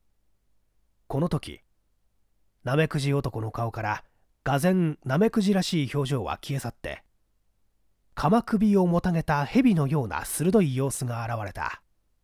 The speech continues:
ナメクジ男。いな、もはやそうではない。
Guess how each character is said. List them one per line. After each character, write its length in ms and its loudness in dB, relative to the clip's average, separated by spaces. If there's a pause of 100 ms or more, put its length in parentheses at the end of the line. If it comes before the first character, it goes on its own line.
(1300)
ナ 140 -4
メ 140 -4
ク 140 -8
ジ 160 -8
男。 500 -12 (1500)
い 100 -4
な、 260 -8 (380)
も 120 0
は 140 0
や 120 -6
そ 200 0
う 40 0
で 60 -6
は 120 -8
な 140 -8
い。 200 -18